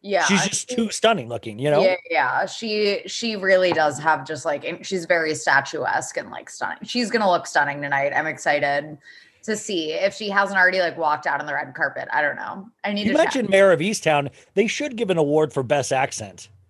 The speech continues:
Speaker 2: Don't you think?
Speaker 1: Oh my God, water.
Speaker 2: Yeah, <laughs> but isn't it funny with the Emmys? I always think about the Oscars too, is that, like, with the Grammys, they make the Grammy people go out and sing. Like, they should make these fuckers act.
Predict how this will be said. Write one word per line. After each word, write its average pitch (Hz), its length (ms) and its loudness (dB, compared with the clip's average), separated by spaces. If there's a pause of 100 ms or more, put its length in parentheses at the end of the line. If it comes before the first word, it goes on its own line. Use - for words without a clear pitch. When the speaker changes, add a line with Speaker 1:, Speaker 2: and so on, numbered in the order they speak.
(280)
Speaker 2:
Don't 170 120 -4
you 202 100 0
think? 185 300 2
Speaker 1:
Oh 226 40 0 (220)
my 226 60 -6
God, 196 340 4
water. 202 720 -2 (300)
Speaker 2:
Yeah, - 160 -2
<laughs> 247 180 4
but 240 1600 0 (500)
isn't 269 220 4
it 440 120 2
funny 226 220 2
with 220 160 2
the 175 100 -2
Emmys? 170 240 0
I 180 60 2
always 202 180 0
think 196 140 -2
about 165 160 0
the 151 140 -6
Oscars 143 520 -4
too, 151 200 0
is 135 80 2
that, 147 120 2
like, 147 200 0
with 147 100 -4
the 151 80 0
Grammys, 175 580 0 (260)
they 170 140 4
make 185 220 2
the 170 180 4
Grammy 156 420 -2
people 156 280 -4
go 143 140 4
out 151 100 2
and 135 120 -6
sing. 147 440 -6 (240)
Like, 160 160 2
they 220 120 2
should 392 240 2
make 180 220 2
these 170 220 -6
fuckers 151 480 -2
act. 139 420 0